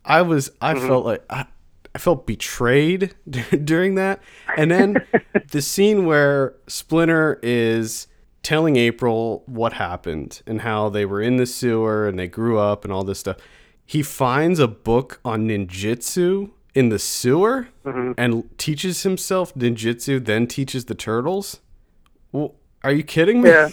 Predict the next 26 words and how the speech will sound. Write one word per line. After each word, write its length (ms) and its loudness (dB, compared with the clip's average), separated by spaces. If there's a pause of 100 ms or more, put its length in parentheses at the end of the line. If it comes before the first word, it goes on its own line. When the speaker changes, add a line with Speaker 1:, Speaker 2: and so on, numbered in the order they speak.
Speaker 1:
<laughs> 400 -8
Speaker 2:
Well, 640 6 (120)
well, 360 8
you 60 2
know, 180 2
that's, 140 4 (260)
that's 160 2 (240)
one 400 0
thing 200 -2
that 160 0
they 120 0
kind 260 -2
of 120 -6
did 220 -6
better 260 0
than 180 -10
the 100 -8
original 400 -4
movie, 280 -4
because 200 -6
in 80 -8
the 60 -4
original 300 2
movie, 120 0
he 100 -8
was 120 -4